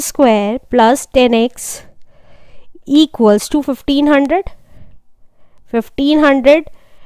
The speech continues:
लेफ्ट हैंड साइड ले आई हूँ मैं,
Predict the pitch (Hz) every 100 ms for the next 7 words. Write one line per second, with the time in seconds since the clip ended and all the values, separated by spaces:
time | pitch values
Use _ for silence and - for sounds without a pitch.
0 | - - - 196 190 190 - 220 262 -
1 | 349 349 - 311 285 269 269 240 240 254
2 | 247 262